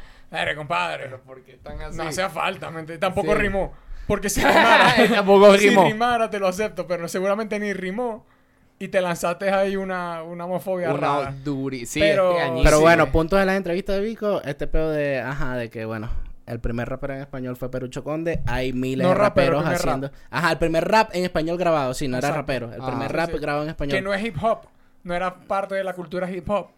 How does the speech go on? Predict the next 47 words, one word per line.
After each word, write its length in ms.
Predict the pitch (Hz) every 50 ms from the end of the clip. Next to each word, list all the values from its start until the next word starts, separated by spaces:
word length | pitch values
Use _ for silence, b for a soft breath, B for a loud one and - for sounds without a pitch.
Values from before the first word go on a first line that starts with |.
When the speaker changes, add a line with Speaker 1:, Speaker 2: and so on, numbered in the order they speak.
| _ -
Speaker 3:
No, 240 | 143 147 151 139 131
Speaker 2:
pero 180 | - 202 196 180
sí 140 | - 185
fue 140 | 143 - 180
un 80 | 180 175
rap. 160 | - 147 143
Speaker 3:
pero 120 | 135 131
era 140 | 127 127 131
un 80 | 127 123
rap. 260 | 127 123 113 107 -
Speaker 2:
No, 200 | 196 240 285 269
claro, 260 | 226 233 233 214 196 180
es, 120 | 190 190 185
es 100 | 190 180
como 200 | - 214 220 220
que 220 | 190 208 202 185 - b b b b b
hay 180 | 180 180 196 185
cosas 240 | 190 - 214 214 160
Speaker 3:
Y 80 | 175
de 60 | 175
Speaker 2:
distintas. 80 | 170 165 165 160 156
Speaker 3:
protesta, 480 | 160 165 160 160 - - 117 110 - -
además. 260 | - 127 131 123 123 131 131
Speaker 2:
Ajá, 80 | 131 -
Speaker 1:
Sí. 180 | 131 120 - - -
Speaker 2:
y 100 | 180 190
de 120 | 196 180
protesta, 400 | 156 175 160 147 170 156 - 190
Speaker 1:
Pero 140 | 190 190 -
Speaker 2:
además. 160 | - 156 147
Speaker 1:
que, 260 | - 190 - 139 143
que 160 | - 185 151 147
cuando 320 | - 180 180 180 175 170
él 200 | 175 190 214 220
dijo, 500 | 202 247 247 220 214 240 226 214 196 170 160 -
cuando 200 | 180 180 175 175
él 80 | 175 175
estaba 260 | - 208 202 202 202
hablando 420 | 202 202 202 196 196 196 196 196
de 120 | 196 196 180
eso, 180 | - - 156
lo 160 | 147 151 147
que 100 | 143 156
sí 160 | 143 - 156 156
estoy 220 | - - 190 190
de 80 | 185 185
acuerdo 840 | 180 - 196 190 185 185 185 185 180 175 170 160 156 143 147